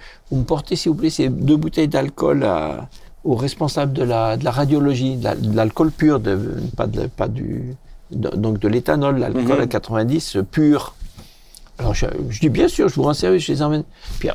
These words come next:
Speaker 1: avant de partir, je dis, « Mais, mais pourquoi, mais qu'est-ce qu'ils font en radio avec, euh, comme ça, juste un souci technique, tu vois ? » Je dis, « Mais qu'est-ce qu'ils font en radio avec de l'al-, avec de l'alcool ? Ils, on, on n'utilise pas d'alcool là-bas. » Alors elle, elle rigole, elle me dit, « Mais non, mais ça, je lui donne, je lui donne les bouteilles parce qu'après, lui, il fait son pastis avec. »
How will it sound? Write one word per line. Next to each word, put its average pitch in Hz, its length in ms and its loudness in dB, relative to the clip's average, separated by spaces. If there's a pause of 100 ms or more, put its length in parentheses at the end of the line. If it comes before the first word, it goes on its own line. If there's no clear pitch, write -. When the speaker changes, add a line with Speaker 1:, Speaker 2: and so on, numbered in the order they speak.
Speaker 1:
avant 139 180 2
de 131 40 -6
partir, 156 300 -2
je 170 60 0
dis, « 165 100 2
Mais, 143 200 2 (840)
mais 117 80 -8
pourquoi, - 340 -6 (180)
mais 120 160 2
qu'est-ce - 200 0
qu'ils 151 120 -4
font 160 180 -2
en 143 80 0
radio 127 360 0
avec, 135 200 0
euh, 123 300 2 (280)
comme 214 180 0
ça, 208 200 4
juste 175 280 2
un 143 120 6
souci 151 340 2
technique, 202 460 0
tu - 80 0
vois ? » - 160 2 (380)
Je - 60 -14
dis, « 135 60 2
Mais 131 120 4
qu'est-ce - 200 -2
qu'ils 135 120 0
font 135 160 0
en 113 140 2
radio 107 280 2
avec 113 120 0
de - 40 0
l'al-, 107 320 0
avec 110 160 0
de 107 60 0
l'alcool ? 110 420 0
Ils, 104 260 2
on, 101 160 -2 (380)
on - 60 -4
n'utilise 104 360 -6
pas - 120 -6
d'alcool 110 300 -2
là-bas. » 151 180 0
Alors 120 200 2
elle, 117 100 0
elle 131 120 0
rigole, 135 380 2
elle 127 60 -2
me 123 100 -4
dit, « 117 100 -2
Mais 123 120 0
non, 131 180 2
mais 113 160 -2
ça, - 200 -4 (480)
je - 100 -18
lui 185 100 -4
donne, 113 340 -2
je 113 80 -4
lui 123 100 -2
donne 117 220 0
les 110 100 0
bouteilles 120 380 0
parce - 240 -12
qu'après, - 360 -2
lui, 113 160 -2
il - 40 -4
fait - 160 -8
son 160 140 -6
pastis 156 440 -4
avec. » - 360 -6